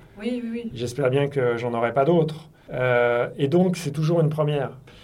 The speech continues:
Speaker 2: Donc, c'est pour ça que je dis qu'il faut s'entourer des bonnes personnes pour pouvoir passer au mieux, parce que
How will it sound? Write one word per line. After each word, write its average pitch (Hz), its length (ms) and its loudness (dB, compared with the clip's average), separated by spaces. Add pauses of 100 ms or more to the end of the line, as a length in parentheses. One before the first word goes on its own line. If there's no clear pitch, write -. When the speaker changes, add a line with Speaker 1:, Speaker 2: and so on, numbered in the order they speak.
(160)
Speaker 2:
Donc, 127 120 -8
c'est 147 80 -2
pour 151 120 2
ça 175 140 4
que 151 60 2
je 151 80 4
dis 156 120 0
qu'il 151 140 -4
faut 160 140 -2
s'entourer 151 520 0 (140)
des 139 140 0
bonnes 131 180 0
personnes 143 440 -4 (460)
pour 143 100 -6
pouvoir 135 300 0
passer 151 300 0
au 135 120 4
mieux, 147 300 0
parce 139 200 -4
que 127 240 0